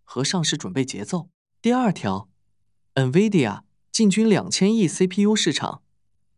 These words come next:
nvidia在 Computex 发布新款P C处理器R T X Spark，算力达一petaflop，专为安全运行A I智能体设计。微软、戴尔、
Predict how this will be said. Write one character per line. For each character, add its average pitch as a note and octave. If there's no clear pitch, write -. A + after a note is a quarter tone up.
nvidia C#3+
在 G#3
Computex D#3
发 G#3
布 G3+
新 G#3+
款 A#2+
P G3+
C G#3
处 E3
理 C#3+
器 -
R D#3+
T G#3
X -
Spark， -
算 A#3
力 G#3
达 B2
一 G#3
petaflop， A3+
专 A#3
为 B3
安 A3
全 D#3
运 G3
行 B2
A G#3
I G#3+
智 A3
能 D#3+
体 -
设 B2+
计。 -
微 A#3+
软、 G#2+
戴 A3
尔、 -